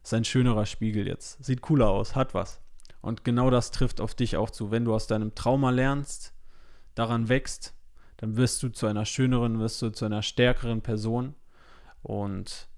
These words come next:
ich hoffe, dieses expressive Schreiben, und ganz ehrlich, das kannst du auch länger als vier Tage, à zwanzig Minuten machen, hilft dir. Hilft dir, deine Geschichte, deine Vergangenheit neu zu erzählen.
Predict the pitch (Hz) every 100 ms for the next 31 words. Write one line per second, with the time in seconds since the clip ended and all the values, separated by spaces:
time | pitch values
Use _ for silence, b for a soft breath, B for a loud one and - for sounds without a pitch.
0 | - - - - - - - - 135 107
1 | - - 139 117 110 104 - 117 - -
2 | 123 - 127 117 - - 107 117 123 127
3 | B B B B B B B B 123 127
4 | 117 127 127 123 113 - - 131 - 110
5 | 110 123 120 104 - - 123 120 120 113
6 | 117 107 110 - 120 117 113 113 110 117
7 | 110 110 110 113 131 - - - - -
8 | - - 123 117 - 104 104 - - -
9 | - 123 120 127 123 120 120 117 117 -
10 | 131 - 113 113 120 113 113 110 110 113
11 | 113 113 - 92 - -